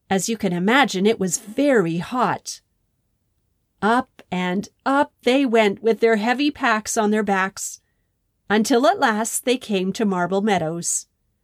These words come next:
Once they'd reached the top, they set up their camp and started looking for marmots.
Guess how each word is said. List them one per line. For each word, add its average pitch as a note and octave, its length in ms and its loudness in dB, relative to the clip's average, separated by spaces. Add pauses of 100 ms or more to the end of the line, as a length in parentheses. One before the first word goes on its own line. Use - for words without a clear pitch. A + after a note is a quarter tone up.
(1600)
Once G4 380 0
they'd C4+ 440 0 (180)
reached C#4+ 480 -2
the B3+ 100 -2
top, G3+ 580 -2 (540)
they A#3+ 120 4
set C#4 260 0
up F#4+ 140 2
their G4+ 160 0
camp A3 500 -4
and G#3+ 200 -2
started A3 420 0
looking C#4+ 380 -2
for F#3+ 160 -4
marmots. E3+ 680 -6